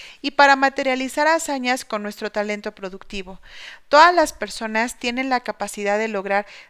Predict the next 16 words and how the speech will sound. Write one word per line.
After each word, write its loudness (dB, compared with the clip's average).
tales 4
metas -6
en -6
lo -2
más -4
profundo -8
de -2
su -16
corazón -8
y -10
de 4
su -6
espíritu. -12
Cuanto 2
más 2
reduzcamos -4